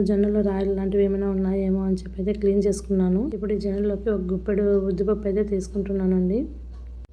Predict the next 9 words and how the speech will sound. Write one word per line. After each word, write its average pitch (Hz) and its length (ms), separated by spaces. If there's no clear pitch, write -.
ఉద్దిపప్పు 208 380
కూడా 208 160
బాగా 202 220
కలిసేలాగా 202 480
వేసుకున్నాను. 190 540
అందులో 202 260
ఏమైనా 196 240
ఉందేమో 196 300
అని 202 180